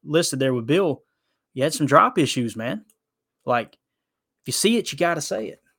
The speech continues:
So, a-, again, I just wanna point that out,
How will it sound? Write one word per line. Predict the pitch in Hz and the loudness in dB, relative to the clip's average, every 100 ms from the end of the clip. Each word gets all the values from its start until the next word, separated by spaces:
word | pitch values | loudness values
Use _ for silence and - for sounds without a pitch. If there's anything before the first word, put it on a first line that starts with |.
| _ _ _ _ _ _ - | _ _ _ _ _ _ -8
So, | - 135 117 - _ _ _ _ _ _ | 2 4 2 -4 _ _ _ _ _ _
a-, | 147 143 | -8 -2
again, | 156 165 | 2 4
I | 156 | 2
just | 170 | 2
wanna | 202 165 | 0 0
point | 175 156 | 0 2
that | 156 | 2
out, | 151 156 - | 4 2 -2